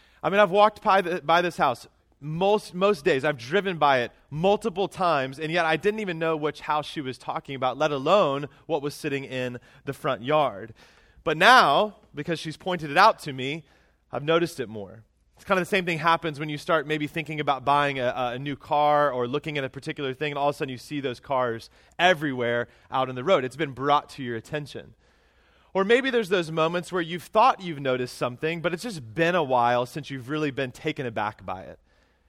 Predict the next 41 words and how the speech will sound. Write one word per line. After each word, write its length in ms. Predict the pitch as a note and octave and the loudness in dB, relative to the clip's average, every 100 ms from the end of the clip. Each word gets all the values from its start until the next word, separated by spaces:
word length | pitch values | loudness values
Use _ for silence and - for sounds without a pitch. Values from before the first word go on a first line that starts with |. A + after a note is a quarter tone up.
| - | -14
you, 220 | D#3 D3 | -10 -6
when 120 | E3 | -4
you've 200 | D#3+ C#3 | -4 -4
really 180 | E3+ E3+ | -2 0
been 320 | C#3+ D#3 C#3+ - _ | 2 0 -2 -10 _
kind 120 | - D3 | -4 -4
of 60 | |
captivated 800 | - - D#3 - D#3 C3+ C3 A2+ | -4 0 0 0 -4 -2 -2 -2
by 220 | G#2+ G#2 | -8 -8
it. 180 | F#2+ - _ _ _ _ _ | -12 -16 _ _ _ _ _
Maybe 180 | F3+ G3+ | 0 0
it's 120 | D3 | 0
been 160 | D3 F#3 | 0 2
a 60 | |
while 260 | F3 D#3 D#3 | 6 8 6
since 240 | F3+ D#3+ | 2 -10
you've 120 | E3 | -6
been 140 | B2+ E3 | 0 2
outside 600 | D3+ C3+ - D#3 D#3+ C#3 | 2 -2 2 6 6 6
to 100 | D#3 | 0
really 240 | D3+ D3+ | -2 0
look 400 | B2 B2+ D#3+ E3 - | -2 -2 0 0 -2
at 240 | C#3+ C3 - - - - | 0 0 -2 -10 -16 -8
the 100 | D3+ | -8
beauty 400 | C3+ D#3+ E3+ E3 | -6 -6 -2 -2
of 100 | - | -4
creation. 480 | - C#3+ F3+ - | -6 -2 -2 -2
And 80 | C3+ | -8
today's 360 | D#3+ D3+ D#3+ D3 | -4 0 0 2
a, 160 | C#3+ B2 | 0 0
a 100 | C#3 | -4
good 220 | A2+ E3 | -2 -2
example 460 | D3 B2+ D#3 D#3+ | -2 -2 -4 -2
of 20 | C3+ | -2
that. 140 | B2+ | 0
Is 180 | E3 C#3+ | 0 -2
it 60 | |
a 80 | B2+ | -4
beautiful 720 | A#2+ B2 E3 F3 - E3 D#3 - - _ - | -6 -10 -6 -6 -6 -4 -4 -6 -20 _ 0
fall 380 | D#3+ D#3+ D#3 | 4 6 6
day 580 | C3 B2 D3 D3 C#3+ C#3 | 2 -2 2 4 4 0